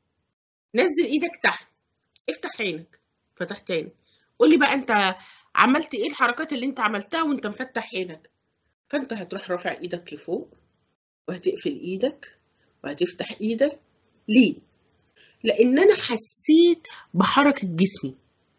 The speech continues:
يعني إيه حسيت بحركة جسمي؟ يعني حتى الإنسان وهو مغمض عينه أو مش شايف، هو بيشعر بحركة جسمه. أنا حاسس بإيدي، حاسس برجلي وهي بتتحرك، ده اسمه الإحساس بحركة الجسم. طيب،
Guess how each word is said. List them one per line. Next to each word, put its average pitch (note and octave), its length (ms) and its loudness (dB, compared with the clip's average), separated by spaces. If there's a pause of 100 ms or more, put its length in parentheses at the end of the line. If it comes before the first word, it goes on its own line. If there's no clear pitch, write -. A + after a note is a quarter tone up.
(640)
يعني F#3+ 220 4
إيه G#3+ 60 -10
حسيت A3 280 -8
بحركة G3 380 -4
جسمي؟ F#3 340 -6
يعني G3+ 160 4
حتى F#4 320 -4
الإنسان G3+ 480 0
وهو F#3 480 4
مغمض F#3 560 6
عينه F3 340 0
أو E3 60 -4
مش F3+ 220 0
شايف، F3 400 -2 (480)
هو G#3+ 80 10
بيشعر A#3 400 0
بحركة - 420 -4
جسمه. F3+ 300 -6
أنا F3+ 80 -8
حاسس B3 320 0
بإيدي، F3+ 480 -2 (280)
حاسس G#3+ 320 2
برجلي F#3 300 6
وهي E3 200 2
بتتحرك، F3 680 -2 (460)
ده G#3+ 100 6
اسمه B3+ 220 4
الإحساس G3+ 800 0
بحركة A3 520 2 (100)
الجسم. D3+ 480 -2 (1080)
طيب، C4+ 300 8